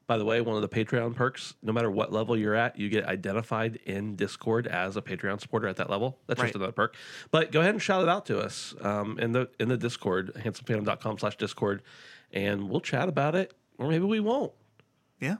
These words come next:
Speaker 1: Who knows?
Speaker 2: Yeah, a lot of exciting stuff. And it goes beyond just what's on our Patreon. We also have a new, uh, Twitch schedule where different members of the Handsome Phantom team will be streaming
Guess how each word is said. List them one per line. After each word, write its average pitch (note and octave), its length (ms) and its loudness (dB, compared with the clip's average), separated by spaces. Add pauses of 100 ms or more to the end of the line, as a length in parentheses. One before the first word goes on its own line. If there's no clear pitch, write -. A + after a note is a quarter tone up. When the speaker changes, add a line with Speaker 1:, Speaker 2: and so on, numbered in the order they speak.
Speaker 1:
Who A#3+ 140 0
knows? B3+ 460 -2 (500)
Speaker 2:
Yeah, C3+ 240 4
a - 60 -12 (180)
lot E3+ 100 6
of G3+ 60 -4
exciting F3 300 2
stuff. D3 240 0
And C#3+ 120 4
it D3+ 100 4
goes F#3 240 4
beyond D#3+ 500 0
just C3+ 200 -2
what's B2+ 160 -2
on B2+ 100 0
our A#2+ 80 -4
Patreon. B2 480 -2
We B2 60 2
also B2+ 380 0
have B2+ 160 0
a A#2+ 40 -2
new, B2+ 400 0 (220)
uh, A#2 300 -4
Twitch - 420 -2 (440)
schedule D3+ 520 -2 (420)
where B2+ 300 4
different C3 300 -2
members B2+ 340 0
of B2 160 -4
the B2 60 -6
Handsome A#2+ 220 -4
Phantom A#2 200 -2
team A#2+ 360 -4
will C#3+ 100 -12
be A#2+ 120 -8
streaming A#2 680 -4